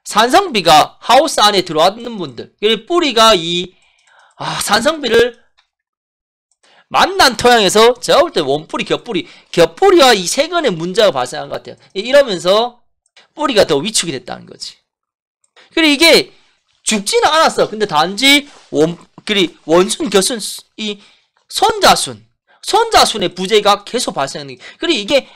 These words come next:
겹부-, 겨순 개념으로 자꾸 순이 나간다는 거지. 이 생각보다 꽃을 물고 오는 이 손자순이 계속 안 들어온다는 거지. 그러다 보니까 이게 꽃가루가 팍팍 안 나오는 거지.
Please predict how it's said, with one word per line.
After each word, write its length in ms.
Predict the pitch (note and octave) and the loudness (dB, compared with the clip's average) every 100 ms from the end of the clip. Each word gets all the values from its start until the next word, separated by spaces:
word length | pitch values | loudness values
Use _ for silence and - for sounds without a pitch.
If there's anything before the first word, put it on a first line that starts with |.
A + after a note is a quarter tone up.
| _ _ _ _ - | _ _ _ _ -2
겹부-, 560 | G#3+ G#3+ G4 F#4 - | 0 0 -4 -6 -2
겨순 460 | A3+ A3+ - F4+ E4 | 0 2 2 0 0
개념으로 460 | A#3+ E4+ A#4 G#4 | 0 2 0 -2
자꾸 220 | B3 A3 G#3+ | -4 -6 -8
순이 240 | D#4+ C4+ | -6 0
나간다는 460 | D3 C#3+ E3 E3 C3+ | 0 2 -2 -4 -6
거지. 180 | A#2 | -12
이 180 | D3 G3 - - | -10 -12 -12 -20
생각보다 560 | - C#4 D#4+ D4+ A#3 A3+ | -2 0 2 2 2 2
꽃을 300 | F4+ F#4 D#4 | 2 2 2
물고 300 | G#3+ C#4 A#3 | 0 2 4
오는 100 | A#3 | 2
이 80 | F#3+ | 0
손자순이 500 | - D4+ C4+ G#3+ G#3+ | -6 -2 -2 -2 -6
계속 220 | B3 - | -6 -4
안 160 | B2+ D3 | -4 -4
들어온다는 480 | G#3+ D#4+ F4 D3+ A#2+ | -6 -4 -2 -2 -4
거지. 280 | A#2+ - _ _ _ _ _ _ _ _ _ _ | -18 -20 _ _ _ _ _ _ _ _ _ _
그러다 300 | - A4+ F4 | 0 2 4
보니까 360 | F4+ D#4+ C4 B3 | 2 0 2 2
이게 140 | G3+ | 0
꽃가루가 720 | G3 A#3 C4+ C#4 C4 C4+ C#4 _ _ - | -6 -2 0 2 4 4 0 _ _ -16
팍팍 300 | - - A#3+ | -16 -6 -4
안 140 | C#3 | -2
나오는 240 | C3+ D3 D#3 | -2 -4 -6
거지. 220 | E3 | -12